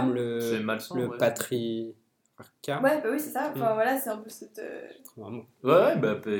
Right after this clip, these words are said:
Speaker 2: non, mais tu l'as placé,
Speaker 3: Il y a
Speaker 2: euh,
Speaker 3: souvent, d'ailleurs,
Speaker 2: parfaitement.
Speaker 3: des, des scènes en contre-plongée où on voit, on voit, euh, Uma Thurman, justement, euh, allongée, et puis les, les hommes, vraiment, bah,
Speaker 2: Mm.
Speaker 3: enfin,
Speaker 1: Mhm.
Speaker 3: au-dessus d'elle, quoi. Il y a
Speaker 1: Ouais.
Speaker 3: plein de scènes comme ça qui, bah,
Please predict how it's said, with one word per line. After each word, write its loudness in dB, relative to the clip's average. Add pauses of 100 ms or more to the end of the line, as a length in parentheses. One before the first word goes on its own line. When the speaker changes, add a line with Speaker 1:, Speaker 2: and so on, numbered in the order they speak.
Speaker 2:
non, -4
mais -6
tu -12
l'as 0
placé, -2
Speaker 3:
Il 2
y 4
a 6
Speaker 2:
euh, 6
Speaker 3:
souvent, 2
d'ailleurs, 4
Speaker 2:
parfaitement. -2
Speaker 3:
des, -12
des -8
scènes -4
en -6
contre-plongée -6
où -2
on -4
voit, 4 (1080)
on -8
voit, 2
euh, -8 (320)
Uma -6
Thurman, -4
justement, -4
euh, -2 (160)
allongée, 0
et -8
puis -16
les, -6 (140)
les -6
hommes, -2
vraiment, -6
bah, -4
Speaker 2:
Mm. -2
Speaker 3:
enfin, -18 (340)
Speaker 1:
Mhm. -4
Speaker 3:
au-dessus -10
d'elle, -4
quoi. -8 (200)
Il -2
y 4
a 4
Speaker 1:
Ouais. 2
Speaker 3:
plein -4
de -6
scènes -4
comme -6
ça -6
qui, -16 (120)
bah, -12